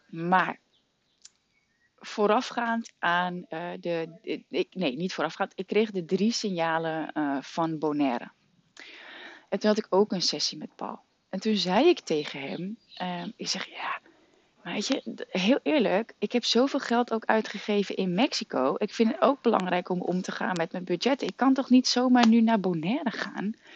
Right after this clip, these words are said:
Eh, en, en toen stelde hij vanuit een heel ander perspectief de vraag, eh, en ik zie, dit is ook altijd wat ik bij mijn klanten, eh, kan bieden, een, een ander perspectief. Van, met sessies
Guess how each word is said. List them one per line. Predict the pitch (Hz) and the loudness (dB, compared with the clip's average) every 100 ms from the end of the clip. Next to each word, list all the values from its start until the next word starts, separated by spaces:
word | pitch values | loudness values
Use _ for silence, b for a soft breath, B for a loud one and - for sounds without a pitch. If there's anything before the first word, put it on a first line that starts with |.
| B B B B B B - | B B B B B B -4
Eh, | 196 190 - | 0 0 0
en, | 202 - | -4 -2
en | 202 | 0
toen | 240 | 4
stelde | 226 247 240 214 | 4 6 6 4
hij | 190 269 269 208 233 | 2 4 6 6 4
vanuit | - 214 196 196 | 0 2 4 2
een | 185 | 2
heel | 196 | 2
ander | - 202 190 | 4 2 0
perspectief | 202 175 185 - 285 240 190 - | -4 -4 -6 2 6 8 6 0
de | - | -6
vraag, | - - 277 247 - - - - | -4 2 4 4 4 0 -4 -8
eh, | 175 170 | -8 -4
en | 190 | -4
ik | - | -2
zie, | - 240 180 | 0 0 2
dit | 202 214 | 0 2
is | - | 0
ook | 220 214 | 0 2
altijd | 220 208 180 | 0 -2 -4
wat | 190 | -4
ik | 190 175 | -4 -2
bij | 175 | 0
mijn | 170 226 240 | 2 2 2
klanten, | 175 156 151 165 165 | 0 -2 -4 -6 -4
eh, | - 156 160 160 | -4 -4 -4 -4
kan | - 165 147 | -4 -4 -4
bieden, | 151 143 160 226 B B B B | -4 -2 -2 -6 B B B B
een, | - 175 - | -6 -4 -2
een | 170 - | -4 -2
ander | 170 165 165 | -2 -2 -4
perspectief. | 202 170 - - - 233 - - _ _ _ _ _ _ _ _ _ _ - - - _ - | -4 -6 -8 0 6 6 6 -12 _ _ _ _ _ _ _ _ _ _ -20 -20 -20 _ -12
Van, | 185 180 175 | -6 -4 -2
met | 170 - | -4 -2
sessies | - 165 175 | 0 0 -2